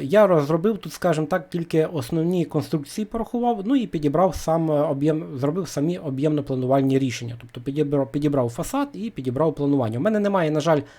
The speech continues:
останніх фотографій, е, цього будинку вже в повністю фінальній версії. У мене є тільки фотографія самої коробки, але я покажу вам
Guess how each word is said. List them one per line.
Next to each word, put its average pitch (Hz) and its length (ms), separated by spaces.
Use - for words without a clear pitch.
останніх 143 400
фотографій, 139 680
е, 147 100
цього 139 280
будинку 143 440
вже 123 300
в 120 480
повністю 139 440
фінальній 123 460
версії. 208 440
У - 20
мене 139 220
є 131 160
тільки 123 260
фотографія 127 540
самої 123 300
коробки, 226 460
але 185 180
я 277 100
покажу 180 400
вам 143 200